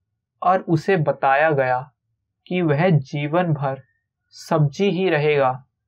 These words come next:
अपने आप सांस नहीं ले पाएगा। वह बार-बार अपने आप को गहरी सांस लेने के लिए कह रहा था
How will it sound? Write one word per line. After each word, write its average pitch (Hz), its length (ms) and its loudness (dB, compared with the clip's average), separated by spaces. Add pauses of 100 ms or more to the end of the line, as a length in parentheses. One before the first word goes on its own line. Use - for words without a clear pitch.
(1040)
अपने 170 440 -4
आप 135 340 0 (380)
सांस 160 560 -2
नहीं 156 260 0
ले 156 160 2
पाएगा। 131 600 -2 (760)
वह 143 300 0
बार-बार 135 840 0 (540)
अपने 180 400 -6
आप 139 320 0
को 143 260 -4 (480)
गहरी 147 520 0
सांस 156 460 -2
लेने 151 300 0
के 165 180 0
लिए 160 200 2
कह 151 260 -2
रहा 139 260 0
था 131 400 -6